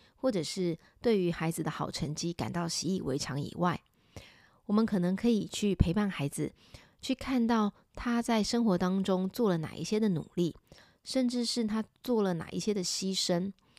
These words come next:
他是怎么样子试着去调试、调整自己读书的方式，以至于他可以有，呃，我们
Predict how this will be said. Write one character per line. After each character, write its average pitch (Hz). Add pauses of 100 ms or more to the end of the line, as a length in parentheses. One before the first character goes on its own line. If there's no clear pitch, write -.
(160)
他 -
是 285
怎 -
么 135
样 208
子 180
试 214
着 185
去 202
调 170
试、 208
调 175
整 170
自 180
己 -
读 131
书 220
的 208
方 170
式， - (360)
以 190
至 254
于 226
他 214
可 196
以 185
有， 160 (680)
呃， 160
我 151
们 151